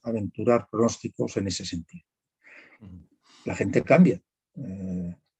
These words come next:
Speaker 1: eh, los, los políticos se tienen que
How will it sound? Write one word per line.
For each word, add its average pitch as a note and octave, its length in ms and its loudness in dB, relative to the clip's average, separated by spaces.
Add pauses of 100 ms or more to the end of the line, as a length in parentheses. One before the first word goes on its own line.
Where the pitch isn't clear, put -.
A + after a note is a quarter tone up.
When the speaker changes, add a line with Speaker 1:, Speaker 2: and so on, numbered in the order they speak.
(280)
Speaker 1:
eh, F2+ 520 -6 (580)
los, G2 400 -10
los G2 220 -6
políticos C3 540 4
se - 100 0
tienen B2 380 4
que G#2+ 320 2